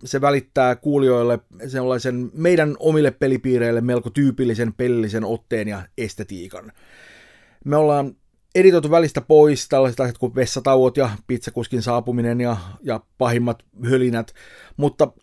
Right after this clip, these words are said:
meidän tarkoitus ei ole saada aikaan jotain kliinistä radiokuunnelmaa kuitenkaan. Ää, alusta on leikattu pois myöskin noin tunnin verran alustusta ja hahmokeskustelua ja muuta vastaavaa materiaalia.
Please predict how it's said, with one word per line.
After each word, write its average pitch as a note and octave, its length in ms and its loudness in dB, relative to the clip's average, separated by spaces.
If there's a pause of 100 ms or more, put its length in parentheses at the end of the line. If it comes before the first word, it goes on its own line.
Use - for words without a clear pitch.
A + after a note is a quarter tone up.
meidän D3+ 280 0
tarkoitus D#3+ 320 0
ei D3+ 140 6
ole C#3+ 140 4 (200)
saada C3 280 2
aikaan B2+ 280 0
jotain B2 240 -4
kliinistä B2 380 -4
radiokuunnelmaa G2 1000 -6
kuitenkaan. F2+ 840 -16 (720)
Ää, C3 300 0
alusta F#3 360 4
on C#3+ 240 0 (280)
leikattu C#3 360 -4
pois C3+ 320 4
myöskin C3+ 380 -2
noin C3+ 160 0
tunnin C#3 320 0
verran B2 320 2
alustusta C3 540 -2
ja B2+ 100 2
hahmokeskustelua A#2+ 960 -2
ja A#2 260 0
muuta B2 280 -6
vastaavaa A2 480 -4
materiaalia. A2 680 -6